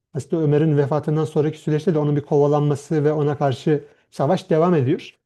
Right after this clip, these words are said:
Sasani iktidarının bu manada tamamen yıkılması açısından, e, İmam Eşari Hazretleri'nin tespitine bunu da ekleyebiliriz. Bu da eklenirse, e, bu yönden bakıldığında Hazreti Osman'ın hilafetine de hak olduğuna dair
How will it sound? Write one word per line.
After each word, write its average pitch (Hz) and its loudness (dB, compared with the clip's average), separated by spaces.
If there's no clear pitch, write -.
Sasani 156 -4
iktidarının 143 0
bu 143 2
manada 160 -4
tamamen 151 -2
yıkılması 151 0
açısından, 151 -4
e, 135 0
İmam 180 4
Eşari 165 2
Hazretleri'nin 160 2
tespitine 165 -2
bunu 170 6
da 156 4
ekleyebiliriz. 139 0
Bu 170 4
da 202 4
eklenirse, 226 2
e, 139 4
bu 175 4
yönden 196 6
bakıldığında 190 4
Hazreti 160 2
Osman'ın 180 0
hilafetine 160 2
de 135 2
hak 156 -4
olduğuna 143 2
dair 123 0